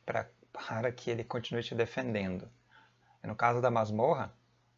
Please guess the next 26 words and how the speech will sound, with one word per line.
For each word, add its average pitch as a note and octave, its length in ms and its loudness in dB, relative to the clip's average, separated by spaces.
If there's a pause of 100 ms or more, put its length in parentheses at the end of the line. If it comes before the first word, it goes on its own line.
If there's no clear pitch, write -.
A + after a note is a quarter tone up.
(160)
é, G#2 720 -2
ela G#2 180 2
funciona A2+ 420 -4
como A2+ 300 -2
um, A2 520 -2
um F#2+ 60 -10
paralelo A2+ 580 4
ao A2+ 120 -2
castelo, C3 480 0
porque - 160 -8
o - 40 -8
castelo G2+ 480 -2
ele F#2+ 220 -4 (400)
é A#2 120 0
uma A#2 180 0
defesa, G#2+ 560 0
mas G2+ 200 0
você G#2+ 180 -6
está G#2+ 200 -2
preso B2+ 680 2
a G2 360 0
essa, G2 380 -2
a G2 120 -4 (120)
essa F#2 440 -10 (260)
estrutura, B2 680 -2
né? B2+ 200 -4